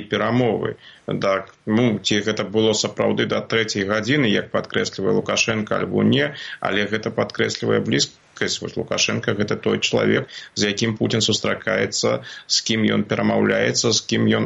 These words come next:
абмяркоўвае грунтоўныя рэчы і да якога ён у пэўным сэнсе гатовы падстроіцца. Падстроіцца ў якім сэнсе? Ён разумее, што ў Лукашэнкі,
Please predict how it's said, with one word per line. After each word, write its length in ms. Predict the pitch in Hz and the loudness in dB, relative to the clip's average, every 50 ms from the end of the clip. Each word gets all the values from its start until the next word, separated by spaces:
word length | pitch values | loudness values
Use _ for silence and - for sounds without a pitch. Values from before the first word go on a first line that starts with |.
| 110 - | -2 -2
абмяркоўвае 1040 | - 98 101 101 107 104 107 107 - - 110 107 104 104 101 101 107 107 110 110 - - - - - | -2 0 0 0 2 0 0 -2 0 0 2 2 4 2 2 2 2 2 0 -2 -6 -12 -18 -18 -10
грунтоўныя 720 | - 110 107 110 110 107 117 117 113 110 110 110 110 107 101 | -4 0 0 2 2 2 2 2 2 4 2 2 2 2 2
рэчы 460 | 104 98 95 - - - 123 117 117 | 0 0 0 0 0 0 0 0 -2
і 20 | 104 - | -2 -2
да 80 | 110 | -2
якога 480 | 107 107 107 - - 123 131 127 131 117 | 0 0 -2 -2 0 0 0 2 2 2
ён 220 | 110 110 110 107 107 | 2 2 4 4 2
у 40 | 107 | 2
пэўным 420 | - - 120 120 117 113 110 107 | 0 0 2 2 4 4 4 4
сэнсе 480 | 107 107 - 123 120 123 123 - - 104 | 4 2 2 2 0 2 2 0 0 0
гатовы 400 | 104 104 101 - 117 113 113 110 | 0 -2 -2 0 2 2 2 2
падстроіцца. 880 | 104 - 107 104 - - - 117 113 104 98 92 - - - - - - - - - - - _ | 2 0 -2 -2 -4 -4 0 0 2 2 2 0 0 -2 -4 -6 -6 -10 -12 -14 -14 -14 -6 _
Падстроіцца 560 | - 98 - - - 113 117 117 110 - - | -4 -4 -4 -2 0 0 2 2 0 0 0
ў 160 | 107 101 104 | 2 2 2
якім 240 | 107 - - 107 104 | 0 0 0 0 0
сэнсе? 400 | 101 - - 85 - - - 95 101 104 | 0 -2 -2 -2 -2 -2 -2 0 2 2
Ён 80 | 104 | 4
разумее, 560 | 104 107 104 101 110 104 107 120 139 139 127 127 | 4 2 2 2 2 4 4 4 4 2 0 -2
што 160 | - - 98 | -4 -4 -6
ў 160 | 98 95 92 | -6 -6 -4
Лукашэнкі, 720 | - 98 95 - - 127 143 156 147 - 110 98 101 101 | -2 -2 0 0 2 2 0 0 0 0 0 0 0 -2